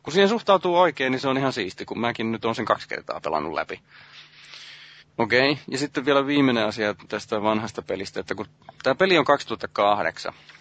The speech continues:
Metal Gear Solid neljä, niin se näyttää suurin piirtein yhtä hyvältä kuin nää nykyiset huippupelit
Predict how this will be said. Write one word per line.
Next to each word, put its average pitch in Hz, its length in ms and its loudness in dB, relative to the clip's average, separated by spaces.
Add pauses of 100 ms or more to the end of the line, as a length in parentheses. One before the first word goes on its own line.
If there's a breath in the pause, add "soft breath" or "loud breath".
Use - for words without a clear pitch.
(160 loud breath)
Metal 92 280 -6
Gear 90 200 -4
Solid 92 260 -14
neljä, 87 360 -10 (100)
niin 113 340 0 (180)
se 143 140 0
näyttää 185 440 4
suurin 170 300 2
piirtein 135 340 0
yhtä 139 300 0
hyvältä 104 480 0 (140)
kuin 104 260 -2
nää 101 340 0 (540 soft breath)
nykyiset 113 540 -2
huippupelit 90 680 -6